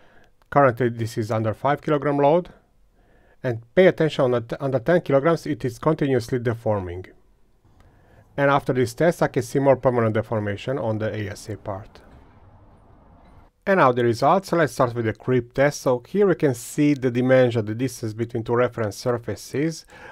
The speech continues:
but what we need is actually the difference between two days. But even here we can see that, uh, the A S A had a bigger start deformation, but actually it stopped after one day,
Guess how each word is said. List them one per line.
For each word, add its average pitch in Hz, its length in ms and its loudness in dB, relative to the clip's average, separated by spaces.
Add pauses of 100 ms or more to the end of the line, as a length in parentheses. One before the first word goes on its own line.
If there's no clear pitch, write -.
(120)
but 120 300 0
what 117 160 -6
we 123 80 -2
need 131 180 2
is 120 140 -2
actually 117 320 -2
the 113 80 -2
difference 110 500 -4
between 110 380 -6
two 107 160 -6
days. 101 400 -8 (320)
But - 160 -4
even 226 160 8
here 185 220 2
we 151 100 2
can 135 180 0
see 147 280 -2
that, 127 320 0
uh, 127 180 2
the 123 340 0
A 180 140 2
S 165 220 0
A 156 80 4
had 131 300 -2
a 123 440 0
bigger 139 260 2
start 139 320 2
deformation, 110 840 -4
but 123 420 -2
actually 139 320 -2
it 120 120 -4
stopped - 360 0
after 123 300 -2
one 123 320 2
day, 117 300 0